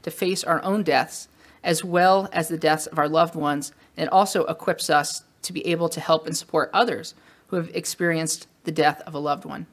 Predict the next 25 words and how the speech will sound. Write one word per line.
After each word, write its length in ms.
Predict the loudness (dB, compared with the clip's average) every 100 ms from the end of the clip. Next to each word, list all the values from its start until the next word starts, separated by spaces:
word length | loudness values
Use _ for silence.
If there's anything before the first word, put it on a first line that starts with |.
| _ _ _ _ _ _ _ _ _
Thinking 500 | _ 4 4 4 2 2
and 100 | -2
acting 400 | -2 -2 -2 -8
biblically 560 | 0 0 2 0 -2 -4
about 360 | 0 2 2 2
death 320 | 0 0 -2
should 200 | -2 2
also 420 | 4 4 4 0
differentiate 680 | 0 -2 -2 -2 0 -2 0
us 260 | 0 -2 -12 _
from 160 | -8 -6
the 60 |
culture 400 | -4 0 0 0
at 100 | -4
large, 440 | 2 4 4 -2 -12 _ _ -10
which 200 | -6 -2
may 120 | -2
result 380 | 2 6 6 4
in 100 | -2
opportunities 800 | -2 -2 -6 -6 -4 -6 -8 -10
to 160 | -10
share 180 | -6 -6
the 80 | -6
gospel. 500 | -2 -2 -4 -10 -16 _ _ _ _ _ _ _ _ _ _ 2
Next, 400 | 2 4 -2